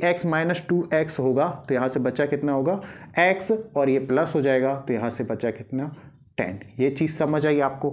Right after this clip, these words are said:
आप कहोगे ठीक है। मैंने देखा एक्स की वैल्यू यदि टेन है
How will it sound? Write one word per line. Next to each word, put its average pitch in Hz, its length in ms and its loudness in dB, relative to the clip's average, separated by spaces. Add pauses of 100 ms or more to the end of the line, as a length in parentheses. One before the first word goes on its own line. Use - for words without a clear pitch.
(160)
आप 113 180 0
कहोगे 110 220 0
ठीक - 220 -6
है। 101 100 -8 (420)
मैंने 190 220 4
देखा 262 180 2 (120)
एक्स 190 220 4
की 262 140 2
वैल्यू 226 260 4
यदि 233 220 2
टेन 190 400 2
है 202 360 2